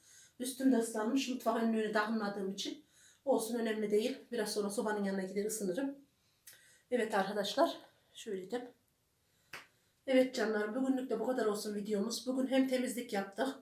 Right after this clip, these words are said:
hem de, hmm, bakkaldan alıp geldiğimiz erzaklarımızı gösterdik size. Fiyatlarını veremedim ama çünkü fiyatlarını bilmiyorum. Ben hepsini oradan lazım olanları liste yapmıştım. Buradan, oradan aldı eşim de.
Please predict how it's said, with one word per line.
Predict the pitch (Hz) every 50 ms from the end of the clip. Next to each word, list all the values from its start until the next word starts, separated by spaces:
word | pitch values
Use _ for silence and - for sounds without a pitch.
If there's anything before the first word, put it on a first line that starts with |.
| - _ _ _ _ _ _ _ _
hem | - 254 262 240 214
de, | 220 254 269 269 - - - -
hmm, | 214 202 202 196 202 202 202 196 202 202 202 - - _ _ _ _ _ _ _ _ _ _ _ _ _ - - - -
bakkaldan | - 220 262 220 - 233 220 226 226
alıp | 226 233 240 - -
geldiğimiz | 240 220 220 226 214 214 202 220
erzaklarımızı | 233 226 - 214 - 220 208 202 208 202 196 202 202 190 - - - _ _ _ _ _ _ _ _ _ _ -
gösterdik | 214 196 - - 208 202 190 - 202 -
size. | - 202 185 208 240 302 - - - - _ _ -
Fiyatlarını | - 247 262 262 262 - 240 226 233 233 220
veremedim | 247 254 254 226 202 196 247 330
ama | 294 247 277 269 - - - - - - - - -
çünkü | - 262 254 214 208
fiyatlarını | 240 277 262 254 - 220 220 220 220 214
bilmiyorum. | - 254 220 202 196 208 262 285 - - - - -
Ben | 254 240 240
hepsini | 285 277 277 - - 214 226 226
oradan | 220 220 226 226 240
lazım | 247 247 240 233 226 208
olanları | 208 214 214 208 208 202 196 202 214
liste | 240 262 - - 254
yapmıştım. | - - - - - - - 311 - - - - _ _ - - - - - - _ -
Buradan, | 226 214 196 240 269 381 381 - - - _ _ -
oradan | 285 254 247 226 240 226
aldı | 226 247 240 233 226 202
eşim | 185 190 - 208 202 214
de. | 254 370 381 370 -